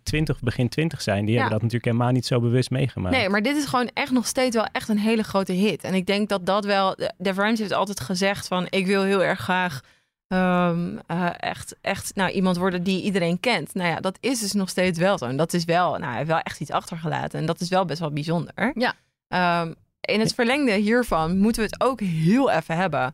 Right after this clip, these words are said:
Speaker 2: over wat er gebeurde naar aanleiding van het overlijden van Def Rhymes. Dat vind ik wel belangrijk om hier heel even bij stil te staan in deze Guilty Pleasure podcast.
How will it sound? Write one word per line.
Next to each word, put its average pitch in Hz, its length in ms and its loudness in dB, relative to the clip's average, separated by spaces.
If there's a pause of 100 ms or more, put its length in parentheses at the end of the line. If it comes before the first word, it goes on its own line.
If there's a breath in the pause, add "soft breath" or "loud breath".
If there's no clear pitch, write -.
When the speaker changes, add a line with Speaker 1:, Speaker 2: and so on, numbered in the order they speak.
(360 soft breath)
Speaker 2:
over 190 300 0
wat 185 120 0
er 175 80 -2
gebeurde 165 580 0
naar 165 220 -2
aanleiding 233 580 0
van 294 260 0
het - 140 -4
overlijden 240 520 0
van 220 260 0
Def 208 160 0
Rhymes. 214 360 -2
Dat - 120 -16
vind 185 140 2
ik 175 60 0
wel 170 160 2
belangrijk 165 360 0
om 180 60 -6
hier 160 180 -6
heel 180 220 0
even 190 140 -2
bij 180 100 2
stil 254 220 -2
te - 80 -8
staan 302 200 0
in - 180 2
deze 247 260 2
Guilty 233 260 0
Pleasure 226 280 -2
podcast. - 580 -4